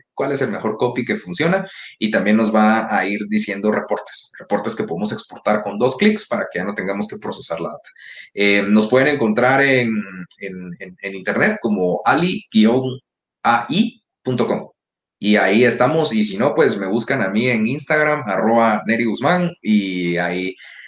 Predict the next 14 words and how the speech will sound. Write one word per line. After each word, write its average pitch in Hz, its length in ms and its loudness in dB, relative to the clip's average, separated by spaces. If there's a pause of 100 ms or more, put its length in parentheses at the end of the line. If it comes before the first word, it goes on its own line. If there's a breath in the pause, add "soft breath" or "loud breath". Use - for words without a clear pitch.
(140 loud breath)
ahí 117 180 4
estamos, 127 360 2
pues 113 300 0
me 107 60 0
escriben 120 340 2
ahí, 123 360 4
y 110 80 2
ahí 92 200 -2
podemos 101 560 -4
platicar 104 520 -2 (120 loud breath)
de 92 120 -6
lo 87 120 -4
que 87 80 -8
necesiten. 87 500 -8